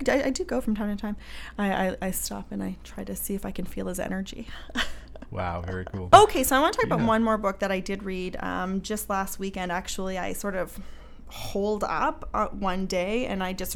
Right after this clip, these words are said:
Speaker 1: read it 'cause I just couldn't put it down. And it's called, it's a novel called Women Talking by Miriam Toews, the Canadian author. I love her. I've read all of her books, and so I was really looking forward to reading this one. And what it's about is a, is a Mennonite, it's, it's based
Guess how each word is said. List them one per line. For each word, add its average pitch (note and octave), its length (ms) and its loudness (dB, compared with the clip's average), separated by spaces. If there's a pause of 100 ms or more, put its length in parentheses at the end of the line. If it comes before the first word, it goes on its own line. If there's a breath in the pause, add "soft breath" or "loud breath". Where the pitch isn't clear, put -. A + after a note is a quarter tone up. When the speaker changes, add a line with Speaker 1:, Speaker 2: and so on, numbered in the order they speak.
(120)
Speaker 1:
read F3 180 -2
it - 80 -6
'cause G3 140 -4
I G#3 80 -2
just - 240 -8
couldn't B3 380 -2
put G#3+ 100 -4
it G#3+ 80 -10
down. G#3+ 240 0
And G#3+ 180 0
it's - 120 -6
called, - 240 0
it's A#3+ 120 -2
a C4 40 4
novel D#4 220 2
called B3 180 4
Women G3 300 4
Talking F#3+ 380 0
by F3 100 2
Miriam F3+ 380 0
Toews, F#3+ 460 -4 (400 loud breath)
the F#3+ 200 2
Canadian F#3 640 2
author. F#3+ 400 0 (300 loud breath)
I C4+ 160 12
love G#3 280 8
her. - 280 2 (260 loud breath)
I've G3+ 220 4
read G3+ 220 8
all F#3+ 180 4
of G#3+ 80 2
her - 120 -8
books, - 520 -2
and F#3 280 0
so G3 140 -2
I F3+ 80 4
was F3 180 -2
really A#3 140 2
looking C#4 300 0
forward F#3+ 300 -2
to F#3 120 -4
reading F3 280 -2
this F#3 180 -4
one. F#3 100 2
And G3 220 4
what C4 140 6
it's B4+ 180 4
about G3 360 4
is F#3 160 -2
a, F3 280 4
is F#3 160 2
a F#3+ 40 2
Mennonite, B3 600 4 (100)
it's, A#3+ 400 4
it's C#4+ 220 6
based G#4 600 4